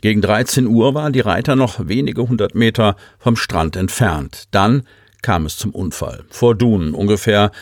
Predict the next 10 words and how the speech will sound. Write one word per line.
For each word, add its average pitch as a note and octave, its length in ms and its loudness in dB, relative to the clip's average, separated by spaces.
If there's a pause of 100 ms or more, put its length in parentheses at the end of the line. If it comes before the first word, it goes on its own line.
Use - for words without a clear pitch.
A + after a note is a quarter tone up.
(180)
auf - 180 0
Höhe C3+ 160 2
des A2+ 220 2
Ahoi-Schwimmbads, G2+ 1040 0
fielen A#2 320 0
zwei A2 240 0
Reiter F2+ 400 -4
aus - 140 -12
der F2 100 -4
Gruppe D#2+ 400 -4